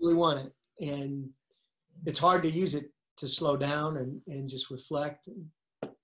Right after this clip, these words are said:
but I think it's so important. I think that's part of what, what's maybe we're being called to as a country.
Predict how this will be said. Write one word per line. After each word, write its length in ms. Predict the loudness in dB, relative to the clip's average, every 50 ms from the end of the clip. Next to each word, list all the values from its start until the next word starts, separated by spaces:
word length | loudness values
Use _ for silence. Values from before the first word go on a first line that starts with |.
| -8 -4
but 140 | -2 -2 -2
I 60 | -2
think 240 | -4 -6 -8 -8 -6
it's 140 | -8 -6 -4
so 160 | -4 -4 -4
important. 380 | -4 -6 -8 -8 -8 -8 -10 -8
I 20 | -8
think 180 | -8 -8 -6
that's 180 | -6 -8 -8 -8
part 260 | -8 -6 -4 -4 -4
of 120 | -4 -6
what, 160 | -8 -10 -10 -12 _ -20 -20 _ _ _ _ _ _ -10
what's 400 | -10 -8 -8 -8 -10 -10 -14 _ _ _ _ _ _ _ _ _ -4
maybe 300 | -2 -2 0 0 -2 -2
we're 140 | -2 -2 -2
being 240 | -2 -2 -4 -4 -4
called 280 | -4 -4 -4 -4 -6
to 200 | -8 -8 -8 -8 -8
as 100 | -8 -10
a 40 | -12
country. 420 | -12 -14 -14 -14 -12 -14 -14 -14